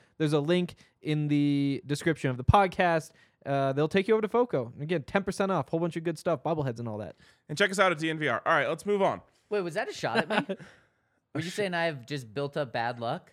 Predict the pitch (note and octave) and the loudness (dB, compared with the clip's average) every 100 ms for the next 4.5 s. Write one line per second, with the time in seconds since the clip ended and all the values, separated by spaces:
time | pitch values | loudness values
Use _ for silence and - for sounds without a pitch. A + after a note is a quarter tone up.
0 | _ D#3 E3+ A#3 F3+ C#3+ - F3 B3 G#3+ | _ 2 6 6 4 2 2 6 6 8
1 | F#3+ G3 F3 E3+ D#3 C3 D#3 C#3+ B2+ C3+ | 6 6 6 6 4 2 0 -2 -4 -6
2 | B2+ D3+ D3+ C3+ - G#3+ G#3+ G3+ F#3 D3+ | -4 -2 -2 -4 -2 0 2 2 2 -4
3 | _ _ - - D#3 D3 D3 C#3+ C#3 C#3 | _ _ -20 -20 -14 -12 -8 -4 -2 0
4 | C3+ A#2+ B2 A#2 A2+ | -2 -6 -14 -16 -18